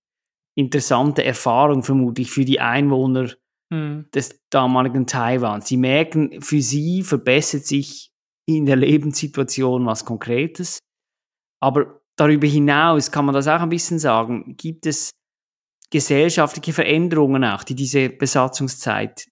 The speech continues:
Speaker 1: auslöst?
Speaker 2: Es war zentral, dass ab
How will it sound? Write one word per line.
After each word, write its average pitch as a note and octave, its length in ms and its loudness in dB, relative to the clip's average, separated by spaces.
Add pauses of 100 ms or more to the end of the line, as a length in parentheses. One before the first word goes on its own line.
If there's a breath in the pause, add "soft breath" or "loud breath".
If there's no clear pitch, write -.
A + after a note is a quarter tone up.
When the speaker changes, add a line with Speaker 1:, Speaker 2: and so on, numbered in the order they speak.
(140)
Speaker 1:
auslöst? A2+ 640 -4 (560)
Speaker 2:
Es F3 160 -2
war F3 180 2
zentral, E3 640 2
dass - 420 -4 (500)
ab - 320 0